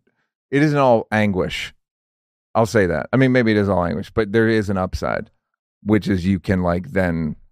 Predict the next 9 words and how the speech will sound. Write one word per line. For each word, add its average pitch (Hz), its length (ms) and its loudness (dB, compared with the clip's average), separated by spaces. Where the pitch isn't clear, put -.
harvest 92 560 -2
it 76 160 0
for, 85 480 0
and 101 100 0
then 95 100 0
you 87 80 -4
can 85 120 -6
sell 104 420 -6
it. - 100 -10